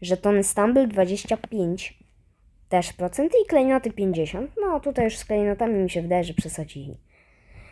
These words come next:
No i tutaj mamy klasyczne koło na koniec.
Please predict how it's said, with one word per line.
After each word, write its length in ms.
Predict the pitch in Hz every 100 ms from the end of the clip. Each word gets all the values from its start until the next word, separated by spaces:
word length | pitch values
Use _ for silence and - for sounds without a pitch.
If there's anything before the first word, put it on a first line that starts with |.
| -
No 100 | 370
i 100 | 359
tutaj 240 | 349 285
mamy 240 | 269 226 220
klasyczne 460 | 220 - - 262
koło 280 | 269 165 156
na 120 | 147
koniec. 500 | - 147 143 147 -